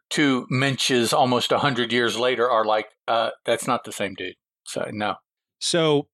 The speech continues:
Speaker 1: What, what about this
Speaker 2: since you
Speaker 1: machine
Speaker 2: sin-
Speaker 1: that they put Lois in? A special heating cabinet?
Speaker 2: The, the, the heat machine? Yeah, that was weird.
Speaker 1: <laughs> Where,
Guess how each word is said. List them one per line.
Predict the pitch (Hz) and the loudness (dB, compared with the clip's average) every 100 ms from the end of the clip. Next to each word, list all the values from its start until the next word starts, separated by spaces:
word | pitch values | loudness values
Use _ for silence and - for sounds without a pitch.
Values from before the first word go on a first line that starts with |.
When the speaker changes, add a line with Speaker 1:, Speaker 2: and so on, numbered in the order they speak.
| _ _ _ | _ _ _
Speaker 1:
What, | 190 208 180 | -2 0 2
what | 220 | 2
about | 214 202 | 2 0
this | 196 | -2
Speaker 2:
since | - 170 - | 0 2 2
you | |
Speaker 1:
machine | 180 165 196 | 2 2 2
Speaker 2:
sin- | - | 2
Speaker 1:
that | 107 - | 0 0
they | 117 | -2
put | - 135 | 0 -4
Lois | 120 139 143 - | 0 0 0 -6
in? | 87 98 _ _ _ - | -10 -12 _ _ _ -2
A | 127 | 0
special | - - 151 - 123 | 0 0 0 0 0
heating | - 143 170 156 | 0 -2 -2 -2
cabinet? | - 180 151 208 _ _ - | 0 0 0 -4 _ _ -16
Speaker 2:
The, | 123 156 | -6 -4
the, | |
the | 139 135 | -2 -4
heat | - 151 214 - | -2 0 0 2
machine? | 247 226 254 269 254 | 2 4 4 6 6
Yeah, | 233 226 | 4 2
that | 185 226 | 2 2
was | 170 | -2
weird. | 113 104 262 220 127 107 - _ - | 0 2 4 4 2 0 -6 _ -20
Speaker 1:
<laughs> | - | -14
Where, | - | -6